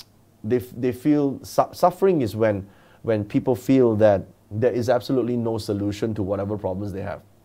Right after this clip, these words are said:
Here's my little suggestion to you. How you know there's no solution, right? I mean, in this universe is vast. Maybe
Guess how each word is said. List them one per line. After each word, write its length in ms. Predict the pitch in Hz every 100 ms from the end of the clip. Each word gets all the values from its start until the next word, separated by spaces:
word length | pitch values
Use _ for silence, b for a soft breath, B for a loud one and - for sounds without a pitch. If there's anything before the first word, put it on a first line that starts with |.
| _ _ _ _ _ b b b b
Here's 320 | - 180 -
my 340 | 123 113 107 107
little 380 | 107 113 123
suggestion 560 | 117 110 104 107 - 113
to 100 | 98
you. 260 | 95 98 82 b b b b
How 220 | - 147
you 120 | 208
know 140 | 175 170
there's 220 | 131 101
no 120 | 120
solution, 600 | 113 92 92 95 113 82
right? 280 | 62 76 87 -
I 80 | 104
mean, 200 | 120 110
in 280 | 127 117 104
this 240 | 107 123 -
universe 480 | 117 131 123 139 104
is 120 | 90
vast. 480 | 92 98 85 - - b b b b
Maybe 840 | 113 117 123 147 180 135 139 110 113